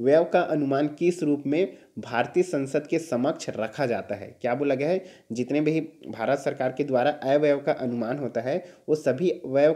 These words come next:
का अनुमान भारतीय संसद के समक्ष रखा जाता है किस रूप में?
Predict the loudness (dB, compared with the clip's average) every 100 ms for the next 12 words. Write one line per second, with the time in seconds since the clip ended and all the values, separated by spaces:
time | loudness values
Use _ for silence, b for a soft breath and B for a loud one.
0 | 2 0 0 -2 0 -2 -4 B _ _
1 | _ -12 -4 -4 0 -2 0 -4 -2 -4
2 | -2 -2 0 -2 -2 -12 _ -10 -2 -2
3 | -2 -2 -2 0 -2 -2 -2 -2 -2 -4
4 | -4 -8